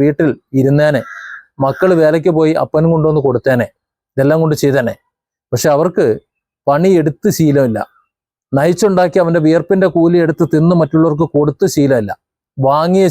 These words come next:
ശീലമുള്ളൂ. അപ്പൻ അവിടെ കിടന്ന് കഷ്ടപ്പെട്ട്, അല്ലെങ്കിൽ സഹോദരൻ അവിടെ കിടന്ന് കഷ്ടപ്പെട്ട് എങ്ങനെയാണ് ഉണ്ടാക്കിയെന്ന് അറിയില്ല, വിളിച്ച് പറഞ്ഞാൽ മതി "എനിക്ക് iPhone വേണം." അയാളുടെ ഒരു മാസത്തെ ശമ്പളം മതിയാവില്ല ഒരു iPhone-ിന്. ആ നിലയിൽ അയാൾ കൊണ്ടുവന്ന് കൊണ്ടും കൊടുത്തും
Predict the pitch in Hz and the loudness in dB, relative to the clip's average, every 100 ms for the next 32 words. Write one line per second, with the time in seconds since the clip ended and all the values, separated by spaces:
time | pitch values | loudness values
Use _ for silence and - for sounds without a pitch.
0 | - 135 127 107 95 - _ _ _ _ | 0 0 0 -2 -6 -12 _ _ _ _
1 | 123 - 196 185 170 180 175 170 160 147 | -8 -2 0 0 0 -2 0 0 -2 -2
2 | - 170 160 135 107 - _ 131 143 165 | -4 -4 -4 -2 -4 -8 _ -2 0 0
3 | 151 143 156 175 170 165 160 165 165 147 | 0 0 0 0 0 0 0 0 0 -2
4 | - 165 151 143 139 165 170 160 156 156 | -4 -6 -2 0 2 0 0 0 0 0
5 | 175 165 151 131 135 143 156 151 151 165 | 0 0 0 0 0 -2 -2 0 0 0
6 | 147 135 131 131 131 - 156 151 120 - | 0 -2 0 0 0 -2 -2 -2 -4 -10
7 | - 131 175 185 170 185 196 185 175 185 | -4 -2 0 2 2 2 0 0 0 0
8 | 180 160 165 185 165 147 175 175 160 117 | 0 -2 0 0 0 0 0 2 0 -2
9 | - - 143 135 127 139 127 110 - _ | -6 -2 0 2 0 0 -2 -4 -10 _
10 | _ _ _ - 147 196 214 175 170 185 | _ _ _ -4 -2 0 2 2 2 0
11 | - 147 156 151 147 156 165 156 151 160 | 0 0 0 0 0 0 0 0 0 0
12 | 165 143 139 | 0 -2 -2